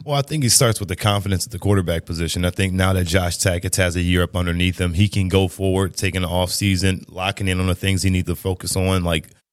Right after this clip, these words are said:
seeing coverages a little bit more and, and, and, and just making smarter decisions.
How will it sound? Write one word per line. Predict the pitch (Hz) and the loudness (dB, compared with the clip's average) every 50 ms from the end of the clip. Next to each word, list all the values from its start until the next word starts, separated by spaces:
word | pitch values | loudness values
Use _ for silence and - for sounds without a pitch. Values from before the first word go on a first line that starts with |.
| _ - | _ -4
seeing | - - 120 110 98 95 | 0 2 2 2 2 4
coverages | - 123 117 110 107 110 101 104 98 107 | 4 4 4 4 2 0 0 0 2 2
a | 101 | 2
little | 101 101 101 | 2 2 2
bit | 95 107 95 | 2 0 0
more | 101 104 104 101 98 101 98 92 | 0 0 2 2 2 2 2 2
and, | 87 85 82 78 | 0 -2 -2 -2
and, | 85 90 87 78 | -2 -2 -2 -2
and, | 80 87 85 78 - _ | -2 -4 -4 -4 -6 _
and | - 92 85 | -10 -10 -6
just | 82 87 - - - | -4 -4 -4 -4 -2
making | 101 113 156 - 143 120 | 0 0 0 2 2 2
smarter | 98 - - 117 107 107 110 104 101 92 | 2 2 2 2 2 2 2 0 0 -2
decisions. | 87 95 - - - 131 143 127 98 90 82 78 - | -2 -2 -2 0 2 2 2 2 2 -2 -4 -6 -10